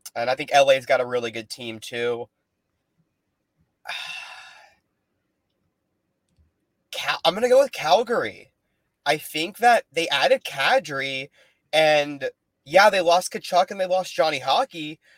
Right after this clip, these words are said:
but they replaced that with adding a Mc-, like, Mackenzie Weegar. They added Jonathan Huberdeau.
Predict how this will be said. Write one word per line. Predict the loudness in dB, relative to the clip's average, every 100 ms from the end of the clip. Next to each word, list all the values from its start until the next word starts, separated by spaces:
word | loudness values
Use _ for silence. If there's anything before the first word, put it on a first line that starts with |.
| _
but | -8 -6
they | 0
replaced | 0 2 0 0 -2
that | -2
with | -2
adding | -2 0 -2 -6
a |
Mc-, | -12 -14 -14
like, | -12 -12
Mackenzie | -8 -8 -6 -8
Weegar. | -6 -6 -4 -2 -2 -2 -8 _ _ _
They | -4
added | 0 2 2 2 0 -2 -6 -14 _
Jonathan | -6 -4 -4 -6 -8
Huberdeau. | -8 -8 -8 -2 0 0 0 -2